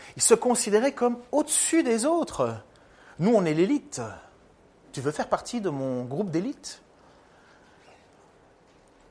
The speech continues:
Ils se croyaient acceptés de Dieu, comme ça, parce qu'ils avaient, ils faisaient partie du bon groupe.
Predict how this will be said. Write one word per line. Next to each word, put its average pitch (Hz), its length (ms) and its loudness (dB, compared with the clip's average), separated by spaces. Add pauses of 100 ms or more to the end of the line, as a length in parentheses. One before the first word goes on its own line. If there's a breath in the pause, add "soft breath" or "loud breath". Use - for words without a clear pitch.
(800)
Ils 151 100 -6
se - 140 8
croyaient 202 500 8
acceptés 233 680 4
de 190 120 2
Dieu, 147 380 -2
comme 170 260 -2
ça, 160 200 -2
parce 151 200 -2
qu'ils 127 180 -4
avaient, 120 280 0
ils 113 40 -4
faisaient 131 220 -2
partie 135 280 -4
du 123 100 -8
bon 135 200 0
groupe. 123 340 -4